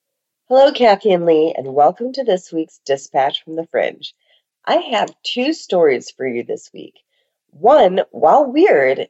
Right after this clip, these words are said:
is something that we should actually take into consideration. Everything that we post online, every digital footprint, everything we do can be tracked and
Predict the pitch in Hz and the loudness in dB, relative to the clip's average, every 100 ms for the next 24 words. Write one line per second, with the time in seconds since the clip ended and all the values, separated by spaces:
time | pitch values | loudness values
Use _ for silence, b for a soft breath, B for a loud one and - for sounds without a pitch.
0 | _ 180 190 185 - 220 294 359 285 202 | _ -6 -6 -8 -6 -6 -6 -8 -4 -2
1 | 180 - 170 - 180 170 175 - 180 180 | -4 -6 -10 -6 -2 -2 -2 -10 -10 -10
2 | - 156 160 156 151 143 - 127 117 123 | -14 -16 -16 -18 -20 -20 -14 -8 -6 -6
3 | - - _ _ _ _ _ _ _ - | -14 -20 _ _ _ _ _ _ _ 2
4 | 247 302 277 247 240 233 - 165 151 - | 2 2 2 2 2 -2 0 2 2 0
5 | - 160 147 143 _ 175 196 - 208 196 | -4 -10 -10 -12 _ -8 -6 -2 -2 -2
6 | 147 135 139 143 - - 175 175 160 170 | -4 -4 -6 -10 -20 -20 -18 -10 -10 -6
7 | 190 190 139 - - 139 135 - _ _ | -8 -6 -8 -8 -8 -6 -6 -10 _ _
8 | _ _ 160 220 269 254 208 190 170 180 | _ _ -8 -6 -4 -4 -2 -2 -2 -4
9 | _ _ _ _ _ 185 180 190 - 190 | _ _ _ _ _ -12 -10 -10 -4 0
10 | 151 - - - _ _ _ 156 151 147 | 0 -2 -10 -20 _ _ _ -2 0 2
11 | 135 131 131 135 | 2 0 -4 -10